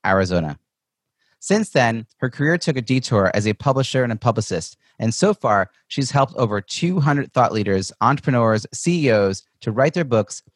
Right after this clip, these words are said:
achieve bestseller status, and land in mainstream media. She has written and contributed to more than six books herself, is a ted X speaker, and is the founder of a cutting-edge business consulting platform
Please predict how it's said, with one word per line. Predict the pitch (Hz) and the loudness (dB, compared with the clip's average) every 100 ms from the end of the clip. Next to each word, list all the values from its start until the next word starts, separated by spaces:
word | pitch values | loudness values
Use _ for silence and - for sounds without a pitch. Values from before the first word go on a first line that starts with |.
| _ _ | _ _
achieve | - - 156 156 | -8 -2 0 0
bestseller | 139 104 - 139 143 | 0 -2 0 2 2
status, | 139 131 117 113 - _ _ - | 0 0 2 0 -2 _ _ -8
and | 107 | -6
land | 110 127 135 135 - | 0 2 2 0 -2
in | 98 101 | -2 0
mainstream | 117 123 123 - 117 110 | 0 0 -2 -2 -4 -2
media. | 98 90 69 80 _ _ _ _ _ | -4 -4 -6 -10 _ _ _ _ _
She | - 131 | -6 -2
has | 113 104 | -2 0
written | 123 170 190 | -2 0 -2
and | 151 | -2
contributed | 143 143 143 127 123 - | -2 -2 0 0 0 0
to | 110 | -2
more | 104 | 0
than | 98 92 | -2 -6
six | - 175 - | -4 -4 0
books | 147 - | -2 0
herself, | 156 143 107 95 - _ _ _ _ | -4 0 2 2 -2 _ _ _ _
is | 113 | -2
a | 107 | -2
ted | 101 - 160 | -2 0 0
X | 165 - | 0 -2
speaker, | - 110 107 98 95 _ - | -4 -2 2 0 -2 _ -6
and | 107 | -4
is | - | -2
the | |
founder | 95 - 127 139 143 120 | -4 0 2 2 0 0
of | 104 | 0
a | |
cutting-edge | 98 - 156 175 160 120 117 117 - | -2 -2 0 0 0 2 2 0 -8
business | - 127 151 151 | -2 0 0 -2
consulting | - 127 117 113 113 | -2 2 2 0 -4
platform | - 98 - 90 82 | 0 -2 -2 -4 -4